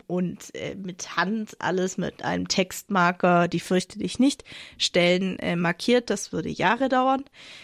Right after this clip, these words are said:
Ich habe ein Bibelprogramm genommen und nachgezählt mit diesem Programm, wie oft das Wort "Fürchte dich nicht" in der Bibel steht. Mein Ergebnis kam leider nicht auf dreihundertfünfundsechzig Mal,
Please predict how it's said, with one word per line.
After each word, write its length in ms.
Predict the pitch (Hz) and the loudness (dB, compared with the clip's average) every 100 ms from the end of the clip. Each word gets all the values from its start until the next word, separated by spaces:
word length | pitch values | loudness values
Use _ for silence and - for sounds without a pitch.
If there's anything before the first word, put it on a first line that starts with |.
| - - | -20 -4
Ich 260 | 214 - | -2 2
habe 320 | 226 220 226 202 | 4 4 2 -2
ein 180 | 202 | -6
Bibelprogramm 840 | 196 233 262 262 - 247 - 254 269 | -8 -6 -6 -6 -10 -4 0 0 0
genommen 360 | 277 285 320 349 _ _ | 0 0 -2 -6 _ _
und 580 | 226 233 247 254 - - | 0 2 2 0 -6 -6
nachgezählt 1000 | 208 185 254 - 269 - 240 226 240 233 | 2 4 2 0 -2 0 4 4 4 2
mit 160 | 233 220 | -4 -4
diesem 220 | 214 214 | -2 -2
Programm, 640 | - 208 - 190 214 233 226 | -2 -4 0 2 4 2 0
wie 160 | - | -2
oft 260 | - 185 - | -2 -2 -2
das 320 | - - - - | 0 0 0 0
Wort 240 | 165 143 | 0 0
"Fürchte 480 | - - 285 - 247 | -2 2 2 2 2
dich 240 | 196 185 | 2 2
nicht" 300 | 185 202 - | 0 0 -2
in 140 | - 247 | -2 2
der 100 | 254 | 4
Bibel 300 | 247 165 156 | 2 0 -2
steht. 380 | - 147 156 - | -2 -4 -4 -6
Mein 240 | 190 214 359 | 0 2 2
Ergebnis 600 | 330 330 311 302 302 - | -2 -8 -10 -8 -10 -12
kam 260 | - 330 349 | -8 -6 -4
leider 280 | 339 339 359 | -2 0 0
nicht 440 | 330 247 196 - | 0 0 -2 -6
auf 160 | 156 170 | -8 -8
dreihundertfünfundsechzig 1120 | - 175 175 156 - 175 170 160 - 156 - | -2 0 0 -2 -4 -4 -2 -2 -2 -8 -2
Mal, 260 | 165 185 | 0 2